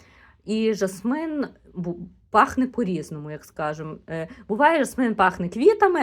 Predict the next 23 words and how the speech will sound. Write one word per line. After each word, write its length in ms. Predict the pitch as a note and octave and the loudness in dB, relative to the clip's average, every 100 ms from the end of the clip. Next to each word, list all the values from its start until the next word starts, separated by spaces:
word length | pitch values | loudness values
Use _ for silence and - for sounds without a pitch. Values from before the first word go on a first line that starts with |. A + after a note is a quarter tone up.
| - | 2
а 100 | F#3 | 0
буває 800 | F3 F3+ A#3+ D#4+ D4+ C#4+ A#3+ G#3+ | 0 4 4 4 2 2 2 0
<laughs> 100 | A3+ | 0
таким, 680 | F#3+ G#3+ A#3+ C4 C4 G3+ F3+ - | -2 -2 0 0 0 -2 -6 -2
так 200 | A3 A3 | 0 0
смердить, 540 | - G#3 F3 F3+ F4 F4 | -2 -4 0 2 2 0
що 380 | - A3 G3+ | -4 0 2
неможливо, 640 | F#3+ F#3+ F#3+ G3 A#3 C4 B3 - - - C#4+ G3+ | 2 0 -2 0 0 0 -2 -8 -20 -20 -18 -10
е, 200 | - D#3+ | -4 -2
витримати. 580 | E3+ G#3 - E3+ D#3+ F3 | 4 2 2 -6 -6 -4
І 100 | E3+ | -2
оце 240 | F#3+ G3 | 0 0
якраз 320 | E4+ E4+ A3 - | 0 2 2 2
той 180 | F#3+ | -2
випадок. 440 | F3 D4 G4 D#4 C#4 | 0 0 0 0 -2
Ну, 100 | C4+ | -2
це 160 | C4 D4 | 0 0
не 120 | C4 | 2
так 220 | - C4+ | 2 2
вже 160 | G#3 G#3 | 0 -4
дуже 220 | A3 A3+ | -4 -4
жахливо 480 | F#3+ F#3 B3+ G4+ G#4 | -4 -4 -2 0 0
смердів, 500 | D#4+ D#4 A#3 C#4 | -2 -6 -4 -4